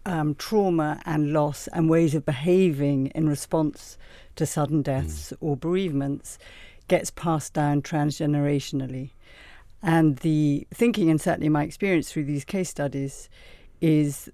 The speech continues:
Speaker 1: that the pain that isn't, um, grieved and expressed in one generation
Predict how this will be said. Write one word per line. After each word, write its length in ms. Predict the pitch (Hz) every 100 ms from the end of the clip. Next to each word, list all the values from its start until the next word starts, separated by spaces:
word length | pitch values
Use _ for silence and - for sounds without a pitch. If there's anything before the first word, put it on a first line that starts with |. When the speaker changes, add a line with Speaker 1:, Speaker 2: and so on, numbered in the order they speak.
| -
Speaker 1:
that 520 | 147 156 - - - -
the 120 | -
pain 360 | 170 156 185 180
that 160 | 160 -
isn't, 680 | 190 175 165 156 151 - - - - - - - -
um, 400 | 175 156 139 139 - - - 160 - - -
grieved 560 | 175 180 175 165 - -
and 220 | 170 147 143
expressed 720 | 147 - - 143 139 - -
in 200 | 160 156
one 280 | 170 175
generation 800 | 156 147 143 139 131 - 135 139